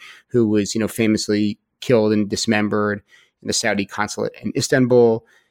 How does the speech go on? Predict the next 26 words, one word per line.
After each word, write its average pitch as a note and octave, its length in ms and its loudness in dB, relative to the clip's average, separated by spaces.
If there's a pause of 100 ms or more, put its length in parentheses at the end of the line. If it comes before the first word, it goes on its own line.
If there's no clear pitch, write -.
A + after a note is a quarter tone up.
(320)
by G#2+ 220 -2
men A#2 340 0
working C3+ 280 4
for C3 100 -2
Mohammed B2+ 300 2
bin B2 100 2
Salman. B2 440 2
He, A2+ 80 0
he C#3 220 0
said B2 240 2
he B2+ 80 4
didn't A#2 140 4
order D3 240 4
them A#2+ 140 2
to - 100 -6
kill G#2+ 220 0
him, A#2 200 2
but A2 340 -2
nonetheless, A#2+ 380 0
they A#2 100 -2
were A2 200 -2
working A2+ 420 0
directly A2 320 -2
for A2+ 240 2
him. G#2+ 160 0
That's, - 320 -6